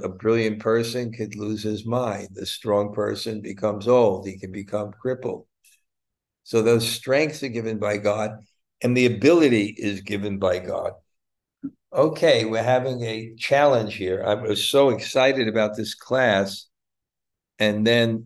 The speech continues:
the somehow or other, I don't know why this went offline again, which is so frustrating. Let me try to reboot it or something. Um,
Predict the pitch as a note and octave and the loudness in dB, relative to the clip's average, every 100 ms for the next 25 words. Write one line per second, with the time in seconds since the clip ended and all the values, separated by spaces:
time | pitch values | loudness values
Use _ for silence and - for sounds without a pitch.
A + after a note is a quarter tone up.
0 | A2+ G2+ G2+ G2 - - A#2+ A#2+ A#2+ G#2+ | -10 -6 -6 -4 -6 -2 -2 0 2 4
1 | A2 B2 A2 G2+ G#2+ - _ _ _ _ | 4 2 2 0 -2 -8 _ _ _ _
2 | _ _ _ _ _ _ _ _ _ _ | _ _ _ _ _ _ _ _ _ _
3 | _ _ _ - B2 B2 A2 G#2+ G#2 - | _ _ _ -14 -6 0 2 2 0 -4
4 | G#2+ G#2+ G#2+ - - - _ _ - G#2+ | -6 -6 -6 -14 -18 -20 _ _ 2 2
5 | G#2+ G2 G#2 A2 G#2+ F#2+ F#2 F2+ F#2 G2 | 2 -2 2 2 2 0 -4 -8 -8 -8
6 | G2 - _ _ _ _ _ _ _ _ | -10 -16 _ _ _ _ _ _ _ _
7 | _ _ _ _ _ _ _ - G#2+ - | _ _ _ _ _ _ _ -18 -14 -12
8 | - A2 G2+ - G2 G2 - F#2+ F2+ F#2+ | -10 -6 -8 -4 -4 -4 -6 -4 -4 -4
9 | A2 G3 G2 F#2+ G2 - G2 F#2 F#2 F2+ | -6 -8 -8 -6 -8 -6 -2 -2 -2 -4
10 | F#2 _ _ _ _ _ _ _ - F#2+ | -10 _ _ _ _ _ _ _ -18 -4
11 | G2+ G2+ F#2+ G2+ C3 A2 - G2+ - F#2+ | -2 -2 -4 0 2 0 -4 -10 -10 -14
12 | F#2+ F#2+ - - _ _ _ _ _ _ | -14 -14 -16 -18 _ _ _ _ _ _
13 | _ _ _ _ _ _ _ _ _ _ | _ _ _ _ _ _ _ _ _ _
14 | _ _ _ _ - F#2+ F2 F2+ F2 | _ _ _ _ -10 -8 -8 -10 -14